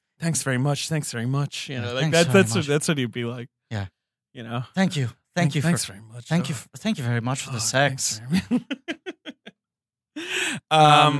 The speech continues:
Speaker 2: what was the thing I was gonna say?
Speaker 1: Don't know.
Speaker 2: Oh, uh, the, the, uh, peak of Colin Farrell is, uh, him, uh, making his own sex tape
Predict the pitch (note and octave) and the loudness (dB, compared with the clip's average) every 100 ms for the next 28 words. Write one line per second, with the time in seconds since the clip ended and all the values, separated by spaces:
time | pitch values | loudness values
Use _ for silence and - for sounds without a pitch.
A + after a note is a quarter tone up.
0 | - - F#3+ G#3 A3 F#3 E3+ D#3+ B2+ - | -4 0 2 4 2 2 0 0 0 0
1 | B2 A2 A#3 E3 - F#3+ F3+ F3+ - F3 | 0 4 4 4 4 6 6 4 0 -6
2 | E3+ F#3+ G#3+ _ - D3+ - C4+ D4+ A#3 | -2 0 0 _ -6 -6 -2 -2 0 0
3 | F3 D#3 D3+ D#3 C#3+ C#3 B2 C#3 B2+ - | 2 2 2 2 2 2 0 -2 -2 -2
4 | C3+ B2+ A#2 D3 D#3 D#3 C#3+ - B2+ B2 | 0 0 0 -2 -2 -4 -8 -6 -2 -2
5 | B2 B2+ A2+ - C3+ D3 E3 C#3+ C#3+ C3+ | -2 -4 -6 -8 -4 -4 -4 -8 -6 -4
6 | C#3 B2+ - D3 - - B2 | -4 -2 -2 -2 -4 -6 -6